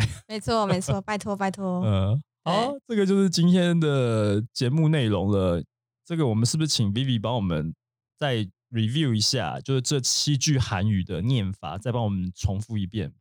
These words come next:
Speaker 1: 好。
Speaker 2: 好，复习一下哈。
Speaker 1: 第七名是学校的前景如何？학교 전망은 어떠니？然后公司的前景如何？회사 전망은 어떠니？
Speaker 2: 好，再来。
Speaker 1: 然后第六名的话是有对象了吗？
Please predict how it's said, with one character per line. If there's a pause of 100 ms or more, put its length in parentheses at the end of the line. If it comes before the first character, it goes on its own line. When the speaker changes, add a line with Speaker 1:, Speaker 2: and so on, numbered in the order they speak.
(180)
Speaker 1:
好。 (160)
Speaker 2:
好，
复
习
一
下
哈。
Speaker 1:
第
七
名
是 (360)
学
校
的
前
景
如
何？ (540)
학 (120)
교
전
망
은
어
떠
니？ (400)
然
后
公
司
的
前
景
如
何？ (380)
회
사
전
망
은
어
떠
니？ (1120)
Speaker 2:
好，
再
来。
Speaker 1:
然
后
第
六
名
的
话
是
有
对
象
了
吗？